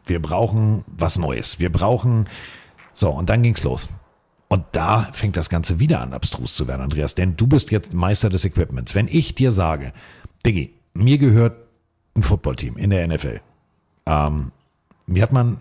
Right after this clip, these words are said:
mehr oder minder jetzt auferlegt, das Logo zu ändern. Ähm, willst du mir was Schönes designen? Dann klatschst du doch ohne Scheiß, dann drehst du doch eine Woche durch. Da bist du doch eine Woche randkantenvoll und feierst das, weil du kannst dich jetzt austoben.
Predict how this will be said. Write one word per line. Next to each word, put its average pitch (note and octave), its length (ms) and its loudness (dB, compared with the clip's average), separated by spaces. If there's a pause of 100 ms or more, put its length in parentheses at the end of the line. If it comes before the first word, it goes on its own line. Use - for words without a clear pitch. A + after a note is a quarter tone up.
(240)
mehr G2+ 220 2
oder A2 100 2
minder G2+ 280 4
jetzt F#2+ 180 0
auferlegt, F#2 520 0
das E2+ 140 0
Logo F2 400 0
zu - 300 -2
ändern. G#1+ 480 -8 (960)
Ähm, D#2 380 -2 (380)
willst E2 280 -2
du C3+ 60 4
mir A2+ 120 6
was F2+ 120 0
Schönes F#2 340 0
designen? F2 460 0
Dann F#2+ 220 0 (320)
klatschst - 420 0
du A2 80 2
doch F#2 240 -2
ohne F#2 180 0
Scheiß, F2 240 0
dann E2 120 -4
drehst F2 260 -2
du G2+ 40 2
doch F2 80 2
eine E2 140 0
Woche D#2 180 -2
durch. F#2+ 280 0
Da D2+ 80 -4
bist E2+ 180 -2
du A2 60 0
doch F2 80 0
eine E2+ 160 0
Woche G2+ 340 0
randkantenvoll G#2+ 720 0
und F2+ 100 0
feierst G#2+ 380 -2
das, F#2 180 0
weil F#2 120 0
du F#2+ 140 0
kannst - 300 -2
dich A2+ 140 0
jetzt G#2 180 -2
austoben. E2+ 600 -2